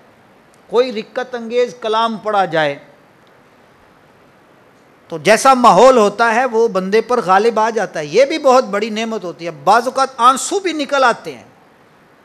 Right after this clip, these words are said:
बंदे पर कपकपी भी तारी हो जाती है, खौफ खुदा से घिग्गी भी बन जाती है, लेकिन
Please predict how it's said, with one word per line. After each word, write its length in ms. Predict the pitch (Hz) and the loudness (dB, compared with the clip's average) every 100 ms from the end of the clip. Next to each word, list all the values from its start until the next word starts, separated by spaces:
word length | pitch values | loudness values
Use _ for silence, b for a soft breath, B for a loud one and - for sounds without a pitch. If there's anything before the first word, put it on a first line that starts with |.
| _ _ _ _ _ 135 | _ _ _ _ _ -6
बंदे 400 | 143 180 202 247 | -2 2 4 4
पर 260 | 247 254 262 262 262 - - | 4 2 4 2 -2 -2 -2
कपकपी 460 | 247 - 254 294 | -2 -2 -2 -2
भी 100 | 294 285 | -6 -2
तारी 300 | 240 233 233 | -2 0 -2
हो 140 | 190 | -6
जाती 360 | 180 175 180 156 | -6 -8 -8 -10
है, 280 | 156 196 220 | -8 -8 -10
खौफ 320 | - 190 185 | -10 -10 -8
खुदा 460 | 214 180 170 196 220 | -10 -10 -4 -2 -2
से 300 | - 214 220 | -4 -8 -8
घिग्गी 500 | 185 131 139 139 277 | -10 -16 -20 -12 -8
भी 100 | 320 294 | -6 -2
बन 280 | 277 269 | -2 -2
जाती 320 | 233 202 - 160 | -6 -8 -10 -18
है, 180 | 123 113 _ _ _ _ _ _ _ _ _ _ _ 139 | -20 -20 _ _ _ _ _ _ _ _ _ _ _ -6
लेकिन 580 | 147 185 185 165 123 | -2 0 -2 -6 -8